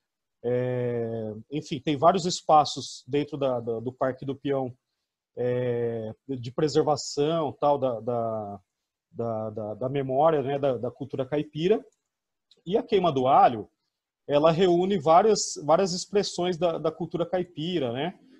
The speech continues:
Então, o que é, é, o que que é? A festa do peão de, de Barretos, na verdade, ela, ela começou pra homenagear o peão de boiadeiro, que era aquele cara que pertencia às comitivas de,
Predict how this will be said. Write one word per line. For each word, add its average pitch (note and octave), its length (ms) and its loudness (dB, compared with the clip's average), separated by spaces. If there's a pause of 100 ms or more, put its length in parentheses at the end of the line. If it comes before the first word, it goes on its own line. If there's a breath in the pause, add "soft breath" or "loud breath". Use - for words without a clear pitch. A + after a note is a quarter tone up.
(160 soft breath)
Então, D#3 160 2
o D#3 40 -2
que F#3+ 120 -4
é, F#3 260 0
é, C3 720 2
o C3 80 -4
que F#3+ 160 -8
que - 180 -2
é? D#3+ 60 6
A C#3 100 6
festa A3 380 2
do F3+ 80 -2
peão E3+ 420 0
de, B2+ 300 -6
de A2+ 100 -12
Barretos, C3 500 -2
na C3 100 -8
verdade, B2+ 520 0
ela, D3 320 2 (480)
ela D3+ 200 4
começou F3 480 0
pra F#3+ 120 -2
homenagear F#3+ 640 2
o G#3 80 2
peão G3 400 0
de G3+ 80 -4
boiadeiro, G#3+ 720 2 (560)
que E3+ 120 -2
era F#3 180 4
aquele G3+ 300 0
cara G3+ 440 4
que G#3+ 220 -16
pertencia F3+ 640 -2
às E3 100 -4
comitivas E3 800 -4
de, A#2 800 -8